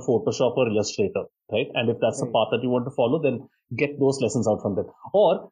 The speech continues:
Speaker 1: are they great at managing work, right? Are they great at distributing work, being accountable, all that? Are they great managers? Or are they,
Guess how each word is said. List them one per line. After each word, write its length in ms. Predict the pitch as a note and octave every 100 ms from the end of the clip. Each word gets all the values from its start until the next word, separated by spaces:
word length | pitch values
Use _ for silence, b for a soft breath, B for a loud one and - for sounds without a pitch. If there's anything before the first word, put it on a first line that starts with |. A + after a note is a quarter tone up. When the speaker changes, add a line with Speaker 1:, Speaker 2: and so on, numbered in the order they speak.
| -
Speaker 1:
are 180 | B2+ C3
they 100 | D#3
great 300 | C3+ C#3+ D3+
at 140 | -
managing 540 | A2+ A2+ B2+ C3 C#3 G2+
work, 220 | F#2+ - - - _ _ _
right? 160 | A2+ D3+ -
Are 180 | A2+ A2
they 140 | C#3
great 380 | A2 B2 C3+ C3+
at 220 | C3+ B2 - - _ _ D3
distributing 640 | C3 C#3 D3+ C#3 C3 C#3+ A#2
work, 340 | A#2+ B2+ - -
being 200 | B2+ B2+
accountable, 640 | A#2+ B2+ A#2 A#2 A#2 A#2+ -
all 140 | G#2+ G#2
that? 100 | G#2
Are 100 | A2+
they 100 | C3+
great 320 | B2+ B2+ B2
managers? 600 | A2+ A#2 A#2 G#2 - - b b
Or 320 | B2+ C3+ E3+ -
are 200 | C#3 C#3
they, 300 | D#3 D#3+ -